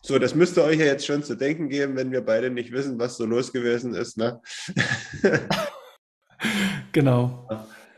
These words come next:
Speaker 1: Ähm,
Speaker 2: Schaut mal,
Speaker 1: das
Speaker 2: was da
Speaker 1: wird eine schöne Überraschung, denke ich.
Speaker 2: Ich denke auch. Ich
Speaker 1: Ne?
Speaker 2: denke auch.
Speaker 1: Ja.
Speaker 2: Genau,
Speaker 1: So.
Speaker 2: ansonsten, äh, verzeiht uns unsere, äh, <laughs> trägen Worte, aber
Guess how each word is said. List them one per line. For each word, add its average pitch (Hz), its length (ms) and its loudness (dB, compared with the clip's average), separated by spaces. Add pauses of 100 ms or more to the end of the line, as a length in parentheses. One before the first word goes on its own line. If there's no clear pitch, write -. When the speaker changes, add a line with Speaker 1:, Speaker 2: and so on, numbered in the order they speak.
(260)
Speaker 1:
Ähm, 110 260 -2
Speaker 2:
Schaut 143 280 0
mal, 151 160 6
Speaker 1:
das 120 40 6
Speaker 2:
was 127 160 2
da 123 400 2
Speaker 1:
wird 180 160 2
eine 131 260 6
schöne 170 280 6
Überraschung, 113 680 2
denke 90 260 -6
ich. - 360 -8 (160)
Speaker 2:
Ich 196 140 0
denke 117 260 0
auch. 117 200 -4 (320)
Ich - 80 -14
Speaker 1:
Ne? 123 60 4 (120)
Speaker 2:
denke - 120 -6
auch. 143 100 -14 (580)
Speaker 1:
Ja. 101 500 -2 (360)
Speaker 2:
Genau, 165 220 8
Speaker 1:
So. 160 60 10
Speaker 2:
ansonsten, 170 680 6 (340)
äh, 151 360 4
verzeiht 165 440 4
uns 170 180 2
unsere, 139 1120 0 (840)
äh, - 40 -16
<laughs> - 300 -16
trägen 170 380 2
Worte, 170 400 0
aber 135 320 -4